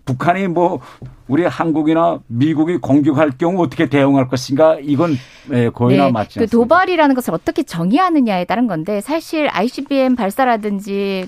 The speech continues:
Speaker 2: 또 핵실험도 사실은 우리 도발의 범죄에 넣지 않습니까? 근데 아까 우리 진행자께서 하신 정도의 얘기는 정말 전쟁 발발을 전-, 진-, 이제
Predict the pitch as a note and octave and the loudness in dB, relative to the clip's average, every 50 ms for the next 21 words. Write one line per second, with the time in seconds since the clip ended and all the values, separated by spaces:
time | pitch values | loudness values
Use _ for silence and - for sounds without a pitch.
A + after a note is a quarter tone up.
0 | - G3 G3 F#3+ G3 A3+ D4 - - G#4 G4 F4+ D#4 C4 A#3+ A#3+ G#3+ A3 A3 A#3 | -8 -6 -4 -4 -4 -4 -4 -4 -2 0 0 2 0 0 -2 -2 -4 -4 -4 -4
1 | - D4+ - D4 D4 B3 F3 F#3+ A3+ G#3 G#3 F#3+ A3 C4+ D4 C#4 G#3+ F3 F#3 F#3+ | -6 -8 -6 -4 -4 -4 -2 -2 -2 -2 -2 0 0 2 2 2 0 -2 -4 -4
2 | A3+ F3 E3 F3+ - - - E4+ D4+ G#3 - - G3 F3 D#3+ - - G#3 A3+ - | -4 -2 -4 -4 -4 -4 -4 -2 -2 -2 -4 -6 -6 -8 -6 -6 -4 -4 -2 -2
3 | A#3+ A#3 G3 F3 - - A#3+ A#3 A3+ A3+ A3 - - - - - G#3+ G#3 - A#3+ | 0 0 0 -2 -2 0 0 2 2 0 -2 -4 -10 -16 -10 -8 -4 0 4 4
4 | D4 E4 E4 E4 D#4 C#4 B3 - A#3 B3 B3 - C#4+ C4+ A#3 G3+ F#3+ F#3+ G3+ G3 | 4 4 2 -2 0 0 -4 -2 -2 -6 -4 0 0 0 0 0 -4 -4 -4 -4
5 | E3+ D#3+ D#3+ F3 F#3 A#3 A3 - G#3 B3 D#4 G4+ E4 A3+ G3 G3+ B3 D4+ D#4 C4+ | -4 -4 -4 -4 -4 -4 -2 0 2 4 4 4 2 0 0 2 2 2 4 2
6 | B3 A3 G3 G3+ G3 F#3+ F#3 - - E3+ F3 - - _ _ _ _ _ - - | 0 0 0 -2 -2 -2 -4 -6 -8 -8 -8 -10 -12 _ _ _ _ _ -2 2
7 | A3 A#3 A3+ - - F#3 F3+ E3+ F3+ E3 | 2 2 2 0 -2 -8 -6 -4 -4 -4